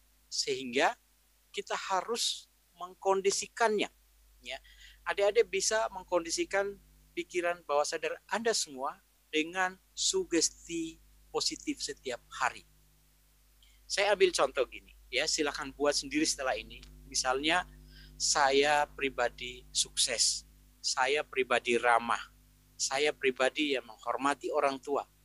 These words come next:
Ya, pilih satu, dua, tiga saja misalnya. Setiap hari katakan kepada diri Anda sendiri. Setiap hari bangun tidur katakan, saya,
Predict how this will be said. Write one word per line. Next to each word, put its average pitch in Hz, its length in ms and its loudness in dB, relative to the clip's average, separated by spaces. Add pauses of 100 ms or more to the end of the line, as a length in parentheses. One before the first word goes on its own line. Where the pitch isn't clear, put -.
Ya, 117 240 -6 (240)
pilih 196 240 6
satu, 185 400 2
dua, 180 240 4
tiga 160 400 2
saja 156 320 4
misalnya. 127 480 -4 (480)
Setiap - 560 4
hari 143 480 2 (240)
katakan 233 480 2
kepada 202 320 2
diri 202 320 4
Anda 202 320 6
sendiri. 151 480 2 (640)
Setiap 311 480 4
hari 254 240 6
bangun 175 320 6
tidur 196 240 6
katakan, 170 400 2 (480)
saya, 202 320 6